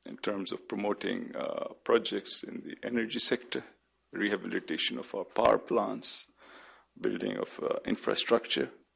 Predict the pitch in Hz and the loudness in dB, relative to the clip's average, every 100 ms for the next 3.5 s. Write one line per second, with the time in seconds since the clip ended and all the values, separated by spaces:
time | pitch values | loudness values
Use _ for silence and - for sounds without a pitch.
0 | _ _ _ _ _ _ _ - - - | _ _ _ _ _ _ _ -8 -2 6
1 | 110 110 98 - - - - - - - | 6 8 6 4 -2 -4 -2 -2 -4 -4
2 | 78 71 - - _ _ _ _ _ _ | -6 -6 -14 -18 _ _ _ _ _ _
3 | _ - - - | _ -10 -8 -8